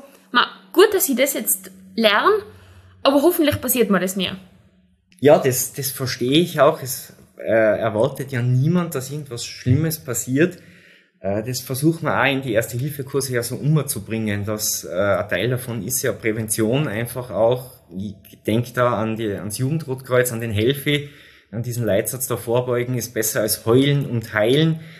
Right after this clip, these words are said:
Speaker 2: Das macht man auch in der Ersten Hilfe. Aber es ist ganz, ganz wichtig, dass man solche Kurse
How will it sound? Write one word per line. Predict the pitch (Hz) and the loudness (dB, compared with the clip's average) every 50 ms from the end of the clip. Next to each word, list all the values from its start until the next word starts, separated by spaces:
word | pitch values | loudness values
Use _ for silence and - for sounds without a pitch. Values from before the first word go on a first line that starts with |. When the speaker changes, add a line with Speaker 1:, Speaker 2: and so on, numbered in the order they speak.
| - _ _ | -20 _ _
Speaker 2:
Das | 127 123 123 | -10 -4 -2
macht | 127 127 127 - 131 | 0 0 0 -2 -4
man | 123 98 92 | -6 -4 -2
auch | 110 127 135 | -2 -2 -2
in | 131 135 | -2 -4
der | 135 120 104 | -2 -2 0
Ersten | 131 131 131 - 131 | 0 0 -2 -4 -4
Hilfe. | 131 143 143 143 - 151 147 147 143 - - - - - - - _ - | -4 -4 -4 -6 -2 0 0 0 0 -4 -10 -20 -20 -20 -20 -20 _ -2
Aber | 110 117 123 127 | 0 2 2 2
es | 123 123 | 0 -2
ist | 139 135 - - - 98 - - _ _ _ - | -6 -8 -8 -8 -10 -12 -16 -20 _ _ _ 0
ganz, | 117 127 143 143 - | 2 2 2 2 -2
ganz | - 127 123 - 131 | -2 -6 -6 -4 -4
wichtig, | 135 151 151 - - 147 135 139 | -4 -4 -6 -6 -8 -10 -8 -4
dass | - 135 127 - | -2 -2 -2 -2
man | 139 135 131 131 131 - | -2 -2 -2 -2 -4 -6
solche | - - 117 113 - - 123 | -4 -4 -4 -4 -4 -6 -10
Kurse | - - 131 135 143 139 139 135 113 101 90 - | -10 -8 -6 -4 -4 -2 -2 0 0 -2 -2 -6